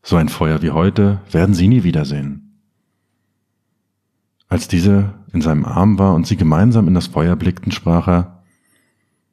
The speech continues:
"Sieh nur, all unsere Fehler verbrennen dort gerade. Wir können noch einmal komplett von vorne anfangen." Trotz seiner mittlerweile siebenundsechzig Jahre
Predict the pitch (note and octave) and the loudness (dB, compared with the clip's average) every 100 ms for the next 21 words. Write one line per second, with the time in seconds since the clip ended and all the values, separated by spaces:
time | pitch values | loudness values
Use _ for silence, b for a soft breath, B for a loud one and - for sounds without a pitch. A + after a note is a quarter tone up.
0 | _ _ _ _ _ _ _ - E2+ G#2 | _ _ _ _ _ _ _ -8 0 2
1 | F2 C#2+ C#2 - - _ _ _ F#2 G#2+ | 2 0 -6 -16 -20 _ _ _ 0 2
2 | A#2+ A#2 A#2 E2 F2 - E2 D2 E2 D#2 | 2 0 0 0 0 0 -2 0 0 0
3 | C#2+ - - A#2+ A#2 G2 _ _ _ _ | -2 -6 -10 -8 -10 -14 _ _ _ _
4 | _ _ F2 - G2 G#2+ D#2+ E2 E2 E2+ | _ _ -4 2 2 2 -2 -2 0 -2
5 | - D2+ - F2 - G#2 - D2 D2 C#2 | -4 -4 -2 -2 0 -2 0 0 0 -2
6 | C2+ - - - _ _ _ _ _ _ | -6 -8 -10 -12 _ _ _ _ _ _
7 | _ _ _ _ _ _ _ - B2 - | _ _ _ _ _ _ _ -4 -4 0
8 | G2 F#2+ E2+ F2+ D2 D2+ D2+ C#2+ D#2+ A2 | 2 4 2 2 0 0 -2 -4 0 2
9 | D#2+ E2+ - D#2+ C#2+ D2+ D#2 D2+ D#2 | 2 -2 -4 -6 -4 -4 -2 -2 -4